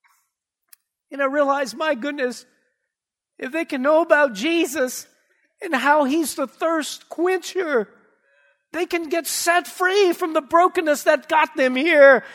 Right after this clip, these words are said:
and they can leave this place never to come back again.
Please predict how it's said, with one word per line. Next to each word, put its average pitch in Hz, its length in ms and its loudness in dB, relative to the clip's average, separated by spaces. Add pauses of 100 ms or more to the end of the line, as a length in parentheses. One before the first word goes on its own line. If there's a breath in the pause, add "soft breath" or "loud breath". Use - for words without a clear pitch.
(120 loud breath)
and 359 140 0
they 330 80 4
can 285 320 4
leave 359 320 6
this 311 240 2
place 339 500 4 (200 loud breath)
never 339 560 4
to 311 180 -4
come 330 380 4
back 302 400 4 (100)
again. 208 840 4